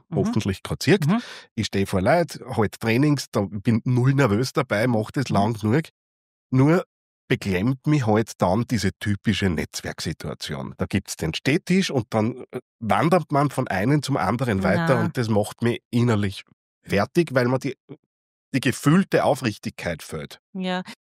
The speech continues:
Speaker 1: Na, aber das ist genau anders, weil ich weiß ja, wer kommt, ich geh vielleicht mit meinem Buddy hin, wir laden einmal Leute ein, da sag ich, „Hey, nimm wen mit.“ Und, und, und es ist ja eine angenehme Atmosphäre. Es hat wirklich sozusagen wie ein, ein, ein Fest unter Freunden. Und es ist,
Speaker 2: Mhm.
Speaker 1: also es ist, soll locker, lässig, nett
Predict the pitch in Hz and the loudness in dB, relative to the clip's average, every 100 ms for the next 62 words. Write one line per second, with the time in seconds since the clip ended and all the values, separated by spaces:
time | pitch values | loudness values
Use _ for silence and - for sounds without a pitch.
0 | _ - 208 214 202 208 208 220 208 190 | _ -2 -2 0 -4 -4 -4 -2 0 2
1 | 175 196 202 185 185 196 170 180 220 196 | 2 2 0 -2 -2 0 2 2 2 -2
2 | 190 - 269 294 220 190 175 196 202 185 | -2 2 2 2 2 0 0 -4 -2 -4
3 | 180 175 165 175 208 214 202 180 170 175 | -2 0 0 0 0 0 2 0 0 -2
4 | 180 175 160 165 175 175 165 156 202 214 | -2 -2 -4 -2 -2 -2 -4 0 4 4
5 | 190 185 214 - - _ _ _ _ 226 | 2 2 0 -2 -12 _ _ _ _ 0
6 | 208 202 202 - 220 208 208 - - 220 | 2 2 0 -4 -2 0 0 -6 -2 0
7 | 196 - _ _ _ _ - - - _ | 0 -4 _ _ _ _ -8 -8 -8 _
8 | _ _ _ - 202 226 233 - 208 240 | _ _ _ -6 -4 -2 -2 2 2 2
9 | 254 226 220 175 - 208 - 185 185 175 | 2 2 0 0 0 -2 0 0 2 0
10 | 156 170 196 185 190 214 - 208 202 196 | -2 -2 0 0 0 -4 -4 -6 -4 -2
11 | 208 202 196 208 202 196 196 196 - 185 | 0 0 0 -2 0 2 2 0 0 0
12 | 190 180 196 190 196 220 208 202 - 160 | 2 0 0 0 0 0 0 0 0 2
13 | 185 185 165 175 190 190 202 196 - 190 | 2 0 -2 0 -2 -2 -2 0 0 0
14 | 190 208 190 - 214 202 208 - - 220 | 0 -2 -4 0 2 2 0 0 2 2
15 | 208 196 - 226 208 - - 202 196 | 2 0 -2 -6 -6 -10 -8 -2 -2